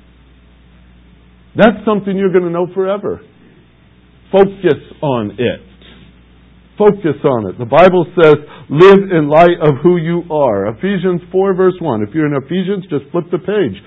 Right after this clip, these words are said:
It says right there in verse one, "Therefore I, as a prisoner of the Lord, implore you to walk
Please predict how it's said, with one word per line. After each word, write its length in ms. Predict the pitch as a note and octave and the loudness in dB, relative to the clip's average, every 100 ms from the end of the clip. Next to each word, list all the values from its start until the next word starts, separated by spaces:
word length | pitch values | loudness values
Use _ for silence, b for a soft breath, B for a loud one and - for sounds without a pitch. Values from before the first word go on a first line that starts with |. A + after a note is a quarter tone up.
| b b | b b
It 140 | - C3+ | -10 -2
says 160 | D3+ C#3 | 0 2
right 180 | E3+ | 0
there 140 | F#3+ G3 | 0 -2
in 80 | F#3 | 0
verse 240 | F#3+ F#3+ | -2 -2
one, 240 | G#3 E3 | -4 -4
"Therefore 540 | B2 D#3 F#3 F#3+ G3 F#3+ | 2 2 2 -2 -4 -2
I, 300 | C#3+ D3 E3 | 2 4 6
as 260 | G#3 F3 C#3 | 4 2 -2
a 60 | |
prisoner 420 | C3 E3+ E3 F#3+ | -2 -2 0 0
of 80 | G3+ | 0
the 80 | G3 | 0
Lord, 380 | F#3 C3+ C3+ - B B | 2 2 0 -4 B B
implore 520 | C#3+ C3+ C3+ F3 G3 | 0 0 0 2 2
you 180 | G3 F#3+ | 2 -2
to 140 | D#3+ D3+ | -4 -2
walk 440 | B2 F3+ A#3 A#3 | 2 4 4 -2